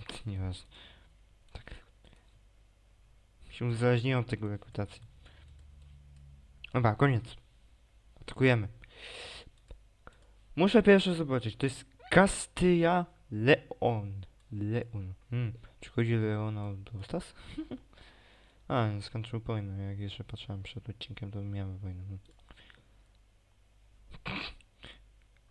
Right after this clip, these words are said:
Ej, a tu... a nie, jest moje księstwo tutaj, to księstwo.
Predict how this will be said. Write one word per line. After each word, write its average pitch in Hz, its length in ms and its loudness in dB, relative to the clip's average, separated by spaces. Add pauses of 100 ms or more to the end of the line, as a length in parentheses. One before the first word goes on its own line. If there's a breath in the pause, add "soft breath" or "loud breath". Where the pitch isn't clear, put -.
(140)
Ej, 107 160 -2
a 101 120 -4
tu... - 280 -14
a 117 100 0
nie, 120 160 0
jest 120 260 -2
moje 98 200 -8
księstwo - 480 -14
tutaj, 98 240 -10
to 110 120 -14 (560 loud breath)
księstwo. - 560 -4